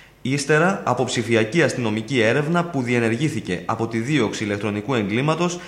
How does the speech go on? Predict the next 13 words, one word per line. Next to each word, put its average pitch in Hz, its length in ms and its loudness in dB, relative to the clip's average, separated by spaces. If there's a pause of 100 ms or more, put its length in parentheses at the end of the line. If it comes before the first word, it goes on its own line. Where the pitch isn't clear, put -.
(140)
σε - 200 2
δύο 139 300 4
ιστοσελίδες 113 640 0
του 101 80 -6
διαδικτύου, 95 720 -2 (280)
μετά 131 420 2
από 139 280 2
καταγγελία 131 960 2
μήνυση 131 760 0
Εταιρείας 147 540 2
Προστασίας 151 540 0
Πνευματικών 120 520 -2
Δικαιωμάτων, 104 680 -2